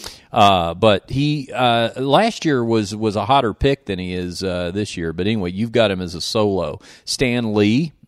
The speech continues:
uh, the creator of Spider-Man, you got him in there. Uh, so you got some, uh, you got some solid picks. Now, our, uh, our, our bonus this year,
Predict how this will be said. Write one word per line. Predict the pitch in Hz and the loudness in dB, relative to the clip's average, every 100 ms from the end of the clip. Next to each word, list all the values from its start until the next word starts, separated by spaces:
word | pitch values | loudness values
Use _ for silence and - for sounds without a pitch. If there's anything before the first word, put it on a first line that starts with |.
| - | -6
uh, | 98 98 95 92 | -2 -2 -2 -4
the | 92 95 95 87 | -4 -4 -4 -4
creator | - 95 98 92 | -2 0 0 -2
of | - | -4
Spider-Man, | - 101 104 101 92 87 92 113 120 | 0 2 2 2 -2 -4 -4 -6 -8
you | 110 | -8
got | 95 101 95 | -2 0 0
him | 110 | -2
in | 101 90 | -2 -4
there. | 85 82 95 - - - - - | -6 -6 -8 -10 -20 -20 -20 0
Uh, | 107 101 95 | 4 4 2
so | 117 | 0
you | 160 | 2
got | 262 254 | 2 2
some, | 220 185 175 | 0 0 0
uh, | 160 156 143 | 0 0 -2
you | 147 | -2
got | 233 233 | -2 -2
some | - 135 | -2 -4
solid | - 160 143 110 - | -2 0 0 0 0
picks. | 175 - - - - - - | 0 0 -4 -8 -8 -16 2
Now, | 139 147 - | 4 4 4
our, | 139 135 127 | 6 6 8
uh, | 127 117 113 104 | 8 8 6 4
our, | 123 117 110 95 | 4 4 2 -2
our | 113 113 104 98 - 156 131 123 | -2 0 0 -2 -10 _ -20 -20
bonus | 143 127 120 101 156 208 208 120 - | -18 -14 -12 4 6 6 2 -2 -2
this | 98 - | -2 -2
year, | 98 90 87 98 | -2 0 0 -2